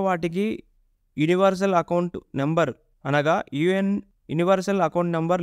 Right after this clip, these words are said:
లేదు. ఈ తరహా కేసుల్లో ఖాతాదారులు సంబంధిత కార్యాలయాలకు వెళ్ళి లేదా ఈపీఎఫ్ ఐజీఎస్ పోర్టల్ ద్వారా అపాయింట్‌మెంట్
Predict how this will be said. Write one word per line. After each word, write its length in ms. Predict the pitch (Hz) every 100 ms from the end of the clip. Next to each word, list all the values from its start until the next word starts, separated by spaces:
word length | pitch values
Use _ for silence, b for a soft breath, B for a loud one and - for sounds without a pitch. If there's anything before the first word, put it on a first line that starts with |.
| 147
లేదు. 220 | 139 117 110 _ _ _ _ _ _ _ -
ఈ 120 | 151
తరహా 400 | 165 160 165 190
కేసుల్లో 520 | 196 185 175 180 175 233 233 -
ఖాతాదారులు 600 | 160 180 180 175 165 185 262 _ _ _ _ _
సంబంధిత 480 | - 160 185 185 180 185
కార్యాలయాలకు 540 | 156 165 175 175 175 175
వెళ్ళి 300 | 156 160 190 240 _ 135
లేదా 300 | 160 170 180 226 - _ _ _ _
ఈపీఎఫ్ 1300 | - 175 202 175 180 196 - - _ - 151 170 _ - _ 139 156
ఐజీఎస్ 720 | 170 165 202 185 151 156 - - 139
పోర్టల్ 400 | 151 165 160 143
ద్వారా 260 | 135 139 208 247 _ _ _ _ 139
అపాయింట్‌మెంట్ 560 | - 185 190 196 190